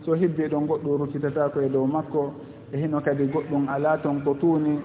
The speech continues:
ko moddata e makko, ma ɗum e coñci makko. Si tawi noon nokku on e hino ko soɓiɗuɗo, ko o yooruɗo, haray on tigi o woɗɗitoto.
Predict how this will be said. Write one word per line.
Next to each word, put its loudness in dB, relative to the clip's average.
ko 0
moddata 0
e 2
makko, 0
ma 0
ɗum 0
e 0
coñci 0
makko. -2
Si -4
tawi 6
noon 2
nokku 2
on 0
e -2
hino 4
ko 2
soɓiɗuɗo, 4
ko -2
o 8
yooruɗo, 6
haray 2
on 2
tigi 0
o 4
woɗɗitoto. -2